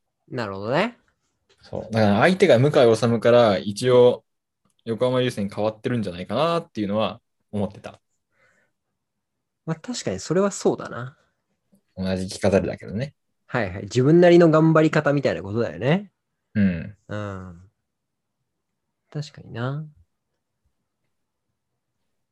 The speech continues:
Speaker 2: それをなんかもうちょっとうまく表現してくればよかったのに、なんかよくわかんない。あの、インスタ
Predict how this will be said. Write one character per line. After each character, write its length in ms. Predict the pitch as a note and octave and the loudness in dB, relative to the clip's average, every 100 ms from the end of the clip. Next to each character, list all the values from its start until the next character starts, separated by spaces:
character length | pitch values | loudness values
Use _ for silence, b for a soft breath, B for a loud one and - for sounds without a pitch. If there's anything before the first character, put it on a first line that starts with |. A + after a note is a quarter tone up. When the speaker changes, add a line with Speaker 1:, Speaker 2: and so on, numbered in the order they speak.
| _ _ _ _ _ - | _ _ _ _ _ -10
Speaker 2:
そ 120 | - | -2
れ 80 | F3 | 2
を 40 | |
な 120 | F#3+ | 4
ん 20 | D3 | 4
か 60 | |
も 160 | A2 D3 | 0 -2
う 20 | |
ち 60 | D3+ | -2
ょ 20 | |
っ 20 | |
と 100 | C3 | -2
う 20 | |
ま 120 | B2+ | 0
く 160 | A#2 - | -2 -2
表 180 | A#2 B2+ | 0 2
現 100 | A#2+ | -2
し 20 | |
て 80 | - | -2
く 60 | |
れ 60 | G#2+ | -2
ば 80 | G2+ | 0
よ 20 | |
か 60 | G2+ | -2
っ 80 | G2+ | -6
た 100 | F2+ | -8
の 60 | |
に、 60 | G2+ | -8
な 40 | |
ん 60 | G#2 | -8
か 160 | F2+ | -6
よ 100 | F#2+ | -6
く 100 | G#2+ A#2 | -4 -2
わ 120 | G#2 | 0
か 100 | A2 | 2
ん 80 | G2+ | 2
な 160 | F2+ | 0
い。 100 | F2 - | -6 -10
あ 60 | |
の、 180 | F#2+ F2 G2 | -8 -6 -2
イ 140 | A2+ | -2
ン 40 | |
ス 160 | A2 | -2
タ 60 | - | -2